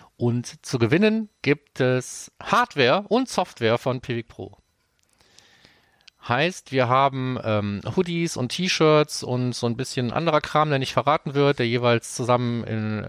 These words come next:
äh, zweimal den Größen L und zweimal den Größen M uns zur Verfügung steht für euch.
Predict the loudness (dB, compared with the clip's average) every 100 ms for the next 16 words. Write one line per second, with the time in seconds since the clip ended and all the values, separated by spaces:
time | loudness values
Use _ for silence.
0 | -8 -8 -8 -8 -2 2 2 0 -4 -4
1 | -6 -6 2 4 4 2 -2 -4 -4 -2
2 | -4 -8 -10 -12 _ 0 2 0 -2 -4
3 | -4 -6 -4 -4 -2 -4 -4 -4 -6 -6
4 | -2 -2 0 0 -2 -4 -12